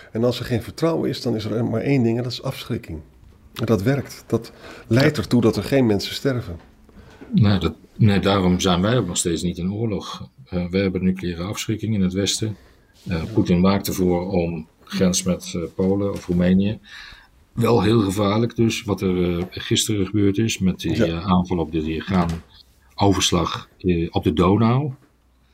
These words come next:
Speaker 2: Eh, vlak tegenover Roemenië. Eh, maar laten we hopen dat het een, eh, soort van vergissing was van de Russische kant. Maar ik zit wel af en toe met samengeknepen billetjes, moet ik zeggen.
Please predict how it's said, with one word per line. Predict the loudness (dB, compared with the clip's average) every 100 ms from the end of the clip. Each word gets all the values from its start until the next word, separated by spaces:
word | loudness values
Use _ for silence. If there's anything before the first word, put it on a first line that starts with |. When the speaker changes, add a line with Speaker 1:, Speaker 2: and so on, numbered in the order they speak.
| _ _ _ _ -10
Speaker 2:
Eh, | -6 -6
vlak | -6 -2 -2 0
tegenover | -2 2 2 2 0 -4 -6
Roemenië. | -6 -4 0 0 0 0 -2 -6 -12
Eh, | -8 -8 -10 -16 _ -12 -2
maar | -2
laten | -2 -2
we | 0
hopen | 0 0
dat | 0 0
het | 0
een, | 2 4
eh, | 4 2
soort | -2 -4 -2
van | -2
vergissing | -2 0 0 0
was | -2 -4
van | -4
de | -2
Russische | 0 0 -4 -2
kant. | 0 0 -2 -14 -20 -20 -20 -20 -20 -20 -20 -20 _ -2
Maar | 2
ik |
zit | 2 4
wel | 2
af | 2
en |
toe | 2
met | 2 2
samengeknepen | 2 2 2 2 0 0 0
billetjes, | 2 0 -4 -6
moet | -6
ik | -6
zeggen. | -10 -12